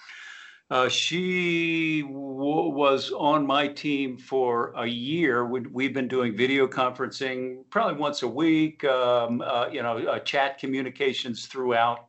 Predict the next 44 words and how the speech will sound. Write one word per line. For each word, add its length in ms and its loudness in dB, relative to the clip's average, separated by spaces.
the 100 -4
week. 440 -4
Uh, 680 4
you 80 -2
know, 120 0
d-, 200 0
different 360 -2
forms 440 0
of, 140 -4
of 280 -4
collaboration, 840 -2
different 320 -4
tools 360 0
that 80 -4
we 140 0
would 220 -2
use 260 0
to 80 -6
pass, 520 -2
uh, 140 4
projects 600 -2
back 240 -6
and 120 -12
forth 300 -4
and 100 -8
manage 360 -6
projects. 560 -2
And 240 0
then, 420 -2
um, 460 -2
my 220 -2
wife, 280 -2
Teresa, 360 -8
and 100 -8
I 120 -6
went 320 -8
to 120 -12
Santa 320 -4
Fe 300 0
for, 600 -4
uh, 140 0
the 100 -6
Christmas 440 -6
holidays. 600 -2